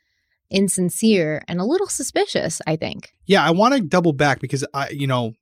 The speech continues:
Speaker 2: I wanna make sure I have the dates right. We know that Blaze, as you just said a couple minutes ago, left his home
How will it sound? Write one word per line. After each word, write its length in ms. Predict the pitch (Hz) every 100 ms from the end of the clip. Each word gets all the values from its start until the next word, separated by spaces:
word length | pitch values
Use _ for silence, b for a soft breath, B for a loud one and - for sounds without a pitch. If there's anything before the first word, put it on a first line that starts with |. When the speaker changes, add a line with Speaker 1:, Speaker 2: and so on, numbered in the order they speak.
| _ _ _ _ -
Speaker 2:
I 40 | 139
wanna 160 | 160
make 120 | 180
sure 140 | 165 180
I 40 |
have 60 | 139
the 80 | 127
dates 320 | 131 123 -
right. 160 | 113
We 160 | 131 175
know 400 | 180 175 170 175
that 220 | 143 127
Blaze, 520 | 117 127 143 143 147 -
as 260 | 131 127
you 100 | 139
just 200 | 139 135
said 180 | - 139
a 60 | 131
couple 220 | 143 139
minutes 260 | 131 127 135
ago, 480 | 127 123 123 117 -
left 300 | 135 131 -
his 140 | 139
home 460 | 139 127 123 123